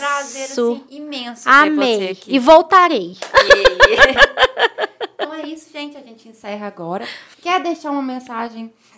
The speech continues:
Speaker 2: pra Roberta? Vá lá no Instagram dela. Deixa aqui nos comentários, viu, gente? E, ó, pra quem tá no Spotify, no Google Podcast, Apple Podcast,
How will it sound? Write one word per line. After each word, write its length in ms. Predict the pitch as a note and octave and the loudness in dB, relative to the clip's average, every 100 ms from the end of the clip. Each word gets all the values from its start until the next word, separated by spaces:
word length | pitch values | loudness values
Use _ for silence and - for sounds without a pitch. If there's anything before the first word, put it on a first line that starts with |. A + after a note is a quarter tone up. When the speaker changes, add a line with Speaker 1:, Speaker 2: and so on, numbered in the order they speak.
| _ | _
Speaker 2:
pra 160 | - G#3 | -8 -6
Roberta? 640 | G3+ F#3 G3+ G#3+ G#3+ A3 | -6 -6 -6 -6 -6 -8
Vá 240 | G#3 A#3 | -2 0
lá 80 | A3+ | 0
no 80 | G#3+ | -2
Instagram 420 | G#3+ G3 F#3+ F3+ | -2 -4 -4 -4
dela. 300 | F3+ G3 G3+ | -2 -4 -4
Deixa 460 | G3+ C4 D4 D4 D4 | -8 -8 -8 -10 -14
aqui 380 | C#4+ - C#4 D4 | -14 -12 -8 -6
nos 200 | C4+ - | -8 -8
comentários, 1080 | C4 B3+ B3 B3+ A#3 A#3+ A#3+ A#3+ A#3+ A#3+ _ | -8 -6 -8 -8 -4 0 -2 -4 -12 -18 _
viu, 180 | G#3 B3+ | -16 -14
gente? 380 | A#3+ F#3 F3+ - | -14 -16 -20 -12
E, 120 | C4 | -4
ó, 160 | F#3+ - _ _ _ _ _ | -4 -4 _ _ _ _ _
pra 140 | D#4 | -6
quem 280 | D#4+ F#4 F#4 | -6 -8 -6
tá 200 | E4+ C#4 | -4 -4
no 100 | C4 | -6
Spotify, 960 | - B3+ - - C#4+ C#4+ C#4 C4 A#3 G#3+ | -12 -14 -14 -8 -4 -2 0 -2 -4 -10
no 240 | G#3 G#3 | -16 -14
Google 320 | G#3 A3 A3 A3 | -14 -12 -10 -12
Podcast, 920 | A#3+ B3 _ D4+ C4+ B3+ A#3 A3+ A3 | -14 -20 _ -8 -6 -4 -6 -12 -20
Apple 220 | G#3 G3 | -20 -20
Podcast, 600 | G3+ G#3+ G#3+ A#3+ C4 _ | -18 -18 _ -16 -16 _